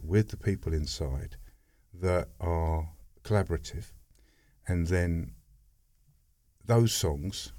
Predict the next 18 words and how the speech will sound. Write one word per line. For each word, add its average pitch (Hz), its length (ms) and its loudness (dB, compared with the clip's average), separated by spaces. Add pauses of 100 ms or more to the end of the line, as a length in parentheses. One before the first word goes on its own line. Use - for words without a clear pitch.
(100)
travel, 143 440 -2 (640)
even 110 240 2
if - 80 0
the - 80 -10
people 95 400 -4 (240)
st-, - 260 -12
have, - 180 -4 (180)
who 85 260 -2
have 82 260 0
written 85 200 0
them 80 100 0
have 85 120 -6
to 85 100 -8
stay 82 380 -2 (220)
behind 85 300 -2
the 80 40 -2
prison 82 360 -4
walls. 76 340 -4